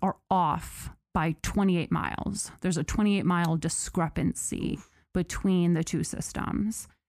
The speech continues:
Speaker 1: And these are people who have been dealing with broken I R S systems
Speaker 2: Yeah.
Speaker 1: for a year already, and they <sighs> don't know which is correct, okay? They don't know which is right.
Speaker 2: Ugh.
Speaker 1: They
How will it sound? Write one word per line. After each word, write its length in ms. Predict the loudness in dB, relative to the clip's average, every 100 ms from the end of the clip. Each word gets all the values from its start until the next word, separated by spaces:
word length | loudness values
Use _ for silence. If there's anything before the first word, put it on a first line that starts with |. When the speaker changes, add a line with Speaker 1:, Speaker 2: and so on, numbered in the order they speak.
| _ _ _
Speaker 1:
And 720 | -2 0 2 0 2 2 0 -2 _
these 580 | -8 -4 -2 2 4 4
are 140 | 2 2
people 240 | 2 2
who 60 | 2
have 100 | 2
been 180 | 0 0
dealing 800 | 2 4 6 4 4 4 2 0
with 200 | -8 -8
broken 340 | -2 0 2 4
I 140 | 4
R 120 | 2
S 140 | 0 0
systems 640 | -4 -2 -2 0 2 0
Speaker 2:
Yeah. 140 | -2 -6 -8
Speaker 1:
for 120 | -4 0
a 80 | 0
year 580 | 2 2 2 0 -2 -2
already, 720 | -2 0 0 0 0 -2 -6 -4
and 640 | 0 2 2 2 0 -4 -6
they 480 | -2 0 0 0 -2
<sighs> 1160 | -10 _ _ _ _ _ _ _ _ _ _
don't 1040 | 0 2 4 4 4 4 4 2 2 2 4
know 160 | 2 4
which 180 | 2
is 160 | 2 0
correct, 580 | 0 0 -2 -6 -12 -6 -2
okay? 300 | 0 2 0
They 80 | 0
don't 260 | 2 2 4
know 140 | 4
which 180 | 2 2
is 160 | 0 2
right. 400 | 0 2 0 -2
Speaker 2:
Ugh. 200 | -8 -2
Speaker 1:
They 240 | 0 0